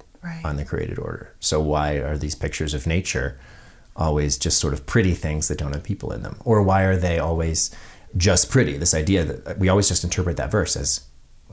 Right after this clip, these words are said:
Speaker 2: "Oh yeah, God is beautiful."
Speaker 1: Right.
Speaker 2: Well, no, the word glory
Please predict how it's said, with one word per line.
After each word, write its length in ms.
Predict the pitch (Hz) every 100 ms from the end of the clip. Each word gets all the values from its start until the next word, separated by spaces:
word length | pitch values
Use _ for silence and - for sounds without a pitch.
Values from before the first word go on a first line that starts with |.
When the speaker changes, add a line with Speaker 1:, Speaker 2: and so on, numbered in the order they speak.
| 82 - - 214
Speaker 2:
"Oh 100 | 294
yeah, 320 | 330 339 311
God 220 | 262 294
is 100 | 277
beautiful." 640 | - 294 320 - 98 - - - -
Speaker 1:
Right. 300 | 170 165 123 - - -
Speaker 2:
Well, 120 | 214 107
no, 520 | 151 156 82 85 107 - - -
the 80 |
word 360 | 107 110 - - - - - - -
glory 640 | 101 123 110 87 85 -